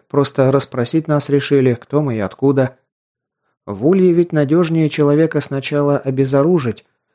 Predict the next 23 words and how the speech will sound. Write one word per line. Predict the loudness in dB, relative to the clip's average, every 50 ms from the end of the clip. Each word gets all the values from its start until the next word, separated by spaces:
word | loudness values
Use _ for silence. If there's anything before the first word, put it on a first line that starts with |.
| _ _
а | -10 -8 -8
уж | -8 -8 -8
потом | -8 -8 -8 -4 -4 -4 -2 -4
с | -4 -6 -4
ним | -4 -4 -2
беседы | -2 -2 -2 0 -2 -2 -2 -2 -2
вести. | -4 -4 -4 -6 -8 -8 -10 -10 -10 _ _ _ _ _ _ _ _ _ _ _ _ _ _ _ _ _ _ _ _ _ _
Слишком | -10 -4 -2 0 0 -2 -2 -4 -2 0 0
уж | 0 0 -2 -4
много | -6 -4 -2 0 0 0 0 -2
тут | -2 -2 -2 -4 -4 -4
нервных, | -8 -6 -2 0 2 2 2 0 -2 -6 -8 -10 -14 -18 _
которые | -8 -6 -4 -2 -2 0 0 -2
сначала | -2 -4 -6 -8 -4 -2 -2 0 0 -2
стреляют, | -4 -4 -2 -2 0 2 2 2 2 2 0 -2 -6 _
а | -8
потом | -6 -4 -4 -4 -4 -6 -6
спрашивают. | -8 -8 -4 -2 -2 -2 -4 -6 -6 -4 -4 -4 -6 -8 _ _ _ _ _ _ _ _ _ _ _ _ _ _ _
Хотя | -6 -6 -4 -2 -2
это, | -4 -2 -4 -4
конечно, | -4 -2 -2 0 0 -2 -2 -2 -2 -2 -2 -2 -4 _ -6
вряд | -2 0 2 2 0 -2 -6
ли. | -12 -14 -16